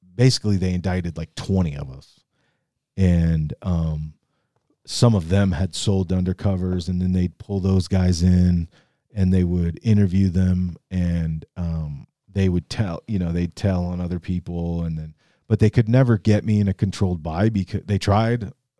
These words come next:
two or three times, um, but they couldn't get me because I was just, was, I was, you know, wise to the police at the time to some degree, and so I wouldn't, you know, sell to people that I didn't know, and if anything was shady, I would split,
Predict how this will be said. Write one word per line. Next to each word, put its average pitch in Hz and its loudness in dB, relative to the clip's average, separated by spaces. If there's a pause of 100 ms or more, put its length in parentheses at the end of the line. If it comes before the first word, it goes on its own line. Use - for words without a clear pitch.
(120)
two 113 2
or 107 4
three 104 2
times, 107 2 (640)
um, 90 2
but 87 -4
they 95 0
couldn't 92 -2
get 92 0
me 90 0
because 80 -6
I 80 -4
was 78 -6
just, 82 -8
was, - -12 (580)
I 92 -2
was, - -6 (320)
you 104 0
know, 85 2
wise 85 0 (260)
to 90 -12
the 76 -10
police 90 0
at 78 -10
the 76 -14
time 80 -6
to - -16
some 92 -6
degree, 82 -6
and 82 -6
so 85 -6
I 80 -6
wouldn't, 85 -2 (380)
you 98 -2
know, 82 4
sell 82 2
to 80 -2
people 82 -2
that 80 0
I 80 2
didn't 80 0
know, 92 6
and 90 4
if 82 0
anything 87 4
was 78 -4
shady, 85 0
I 80 -2
would 78 -10 (540)
split, 87 0